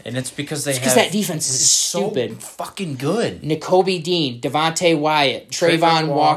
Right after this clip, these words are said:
Speaker 1: Walker.
Speaker 2: Jordan Davis, Lewis Sine. They've got, uh, George, well, George Pickens is on the offense. They have a, they have a corner that's gonna be probably a top four round pick.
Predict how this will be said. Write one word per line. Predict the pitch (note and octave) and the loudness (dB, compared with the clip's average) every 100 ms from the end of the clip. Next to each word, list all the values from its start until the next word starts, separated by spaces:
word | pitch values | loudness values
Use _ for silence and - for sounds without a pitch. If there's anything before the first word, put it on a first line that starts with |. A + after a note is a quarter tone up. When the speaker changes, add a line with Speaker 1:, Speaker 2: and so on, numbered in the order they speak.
| - B2+ | 0 -8
Speaker 1:
Walker. | |
Speaker 2:
Jordan | C3+ D#3+ E3 D#3+ D#3 | -2 2 2 2 2
Davis, | D#3+ D3+ A#2+ - | 2 2 -2 -6
Lewis | C#3 D#3+ E3+ - | -2 2 2 2
Sine. | - E3+ D3+ C3+ A#2+ B2 - | 0 0 -2 -4 -6 -10 -6
They've | C3+ C3+ | -6 0
got, | C#3+ B2 | 0 2
uh, | C3 - | 0 -2
George, | D#3 E3 - | 0 0 -2
well, | G#2+ B2 A#2+ | -10 -10 -10
George | C3 B2+ A#2 | -6 -8 -6
Pickens | C3+ B2 A#2 | -8 -8 -12
is | A#2+ | -10
on | A#2+ A#2+ | -8 -8
the | A#2+ C3 | -6 -6
offense. | C3 D#3 | -6 -8
They | - | -6
have | E3+ C3+ A#2+ | -4 -4 -4
a, | A2+ - _ _ | -8 -10 _ _
they | C3 | -2
have | B2 | -2
a | A2 | -6
corner | - F#3+ E3+ C3 | -2 0 0 0
that's | A#2 A#2 | -4 -6
gonna | B2 A#2 | -8 -10
be | A#2+ | -8
probably | B2+ A2+ | -8 -8
a | A2+ | -6
top | B2+ - | -6 -6
four | - C3+ A#2+ | -8 -8 -6
round | A#2 A#2 | -8 -8
pick. | B2+ - | -8 -8